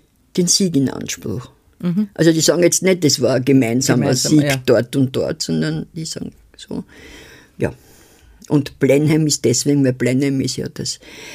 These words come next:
Speaker 1: ist ja der Sitz der Marlboroughs.
Speaker 2: Blenheim Castle.
Speaker 1: Blenheim Castle.
Speaker 2: Das
Speaker 1: Blen-,
Speaker 2: kenn ich wahrscheinlich aus
Speaker 1: Palace.
Speaker 2: irgendeiner
Speaker 1: Blenheim
Speaker 2: Kitsch-,
Speaker 1: Palace.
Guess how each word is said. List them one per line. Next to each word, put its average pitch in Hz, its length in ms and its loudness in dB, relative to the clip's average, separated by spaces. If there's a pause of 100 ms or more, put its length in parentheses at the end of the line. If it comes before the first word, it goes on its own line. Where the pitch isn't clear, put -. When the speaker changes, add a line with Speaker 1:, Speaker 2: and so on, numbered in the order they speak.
(760)
Speaker 1:
ist - 240 0
ja 143 120 6
der 131 220 2
Sitz - 500 0 (300)
der - 100 -4
Marlboroughs. 78 760 -8 (340)
Speaker 2:
Blenheim 156 440 -4
Castle. 127 580 -8
Speaker 1:
Blenheim 120 380 0
Castle. - 400 -12 (300)
Speaker 2:
Das - 80 -10
Speaker 1:
Blen-, - 120 0
Speaker 2:
kenn 143 140 -2
ich 165 100 -6
wahrscheinlich 151 360 -2
aus - 80 -2
Speaker 1:
Palace. - 20 2
Speaker 2:
irgendeiner 165 540 -4 (300)
Speaker 1:
Blenheim 127 220 0
Speaker 2:
Kitsch-, 117 160 -2
Speaker 1:
Palace. 117 440 0